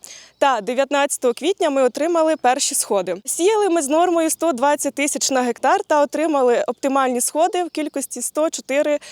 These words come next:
е, тисячі штук на гектар. Цьогоріч склалися нестандартні погодні умови, тому ми маємо пересів поля. Наше поле було частково затоплене, а молоді рослини ще й додатково пошкоджені градом.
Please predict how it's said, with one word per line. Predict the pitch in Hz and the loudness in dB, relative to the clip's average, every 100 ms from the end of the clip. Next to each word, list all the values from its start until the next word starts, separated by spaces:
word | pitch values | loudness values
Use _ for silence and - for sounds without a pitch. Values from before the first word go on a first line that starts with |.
| - - - | -20 -20 -4
е, | 240 | -2
тисячі | 233 285 - 262 285 269 | 0 -2 -2 -4 -2 0
штук | 269 - - 277 - - - | -2 -6 -6 -6 -8 -12 -6
на | 240 | -4
гектар. | 247 - 170 - - | -4 -4 -8 -8 -6
Цьогоріч | 294 294 320 403 | -2 0 0 0
склалися | - 311 320 302 294 277 | 0 0 2 0 0 0
нестандартні | 254 269 - 285 285 392 330 302 | 0 -2 -2 0 0 0 -2 -4
погодні | 269 269 294 277 - | 0 0 0 -2 -4
умови, | 247 233 220 262 359 - - - | -2 0 2 2 -2 -6 -20 -6
тому | 269 294 320 | -2 0 2
ми | 277 | 2
маємо | 247 269 294 285 | 2 0 0 0
пересів | 254 247 - 277 294 | 2 2 0 -4 -6
поля. | - 220 196 196 | -2 0 0 0
Наше | 240 339 320 | 0 -2 -2
поле | - 349 339 | 0 0 0
було | 277 277 | 0 -2
частково | 285 - 294 277 | -4 -2 0 2
затоплене, | 247 254 285 359 320 262 | 0 0 0 0 -2 -2
а | |
молоді | 254 247 240 | -2 -2 -2
рослини | 262 277 311 294 | -6 -4 -4 -4
ще | - 285 | -2 -2
й | |
додатково | 240 262 247 - 262 320 | 0 0 0 0 2 2
пошкоджені | - 285 - 247 240 262 269 | -2 -8 -2 0 0 -2 -4
градом. | 277 233 180 170 | -2 0 0 -4